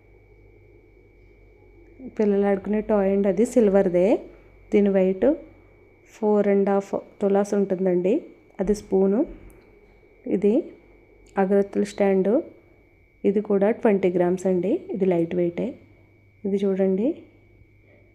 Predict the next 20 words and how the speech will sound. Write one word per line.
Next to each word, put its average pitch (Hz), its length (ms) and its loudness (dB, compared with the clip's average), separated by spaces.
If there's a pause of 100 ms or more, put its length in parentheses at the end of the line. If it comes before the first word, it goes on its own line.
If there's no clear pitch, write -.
(160)
ఇది 202 200 -2
కూడా 190 160 0 (120)
గ్లాసే. 180 360 -2 (640)
చూడండి, 208 460 2 (2000)
ఇది 196 140 2 (120)
కుంకుమ 208 400 0
భరిణ. 196 280 2 (680)
చాలా 208 360 2
బాగుంటుందండి. 202 640 0
Maybe 202 320 0
మీరు 214 200 2 (140)
ఇది 208 140 2
ఎక్కడ 196 200 -2 (120)
చూసి 202 280 -2
ఉండరు, 196 280 2 (500)
ఎందుకంటే 208 460 0 (100)
ఇది 196 180 0
మేము 196 200 0 (1700)
ఆర్డర్ 196 300 -2 (100)
చెప్పి 214 360 -2